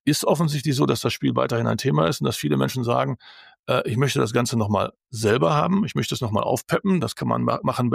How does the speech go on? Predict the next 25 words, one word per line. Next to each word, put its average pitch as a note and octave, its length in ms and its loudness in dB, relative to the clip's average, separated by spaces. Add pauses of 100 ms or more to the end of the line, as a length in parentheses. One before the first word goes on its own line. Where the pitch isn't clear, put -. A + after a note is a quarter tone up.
indem B2+ 220 2
man A#2 100 2
bei A2 140 2
Etsy B2 280 -2
sich A2 160 -2
Material A2 400 0
bestellt D#3 320 0
oder B2+ 240 2
man A2+ 100 2
kann A#2+ 140 0
das A2+ 120 0
aber A2+ 120 2
auch A#2 140 2
aus A#2 100 -2
einem A#2+ 300 0
Guss D3 260 0
bekommen. F3 480 0
Das A#2 160 -6
ist - 140 -8
das B2+ 100 -6
Angebot, A#2 460 -4
was A2 160 -4
wir A2+ 80 -4
jetzt A2 180 -2
haben. A#2 220 0